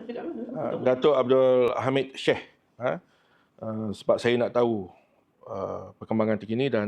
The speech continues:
isu apa yang sebenarnya. Sebelum saya bawa kepada hal masalah, uh, yang kecoh K L Tower ni, uh, kononnya yang sedia ada nak ditamatkan dan diangkat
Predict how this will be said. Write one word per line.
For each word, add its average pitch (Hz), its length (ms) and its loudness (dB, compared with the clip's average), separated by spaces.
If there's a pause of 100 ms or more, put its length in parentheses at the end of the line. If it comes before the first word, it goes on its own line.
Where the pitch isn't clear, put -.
isu 113 240 -2
apa 107 240 0
yang 104 80 -2
sebenarnya. 101 480 -12 (560)
Sebelum 156 320 2
saya 143 400 4
bawa 123 400 2
kepada 113 720 0 (560)
hal 110 480 0 (560)
masalah, 117 480 2 (160)
uh, 104 320 -4
yang 104 400 -2 (560)
kecoh - 480 0 (240)
K - 80 -4
L 113 80 0
Tower 127 320 4
ni, 127 240 -8 (640)
uh, 107 240 -4
kononnya 113 720 2 (320)
yang 104 160 0
sedia 110 240 2
ada 110 160 0
nak 110 160 0
ditamatkan 104 1300 -2 (160)
dan 104 400 -4
diangkat 107 480 -4